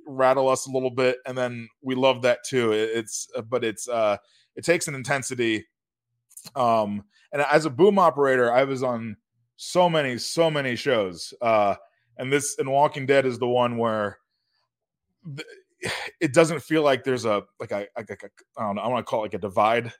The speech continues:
you know, like, sometimes it feels like the actors, we stay separated from everyone else. Um, and this one, it feels like everyone is immersed. Everyone gets along. Like, uh, if I wanna,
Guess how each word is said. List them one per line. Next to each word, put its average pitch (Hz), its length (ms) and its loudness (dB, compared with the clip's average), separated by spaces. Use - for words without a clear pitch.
you 127 80 -6
know, 120 180 4
like, 117 140 0
sometimes 135 360 -2
it 120 120 -6
feels 131 160 -2
like 117 140 -2
the 117 100 0
actors, 113 440 0
we 110 80 -6
stay 107 220 -6
separated 110 540 -6
from 110 160 -16
everyone 104 300 -8
else. 98 360 -8
Um, 117 180 -2
and 107 140 -6
this 123 200 -2
one, 120 140 -6
it 110 60 -10
feels 127 180 -4
like 113 180 -6
everyone 123 320 -4
is 110 100 -6
immersed. 104 640 -4
Everyone 120 340 -4
gets 110 200 -6
along. 98 520 -6
Like, 98 300 -8
uh, 107 320 4
if 143 200 -8
I 143 80 4
wanna, 135 400 2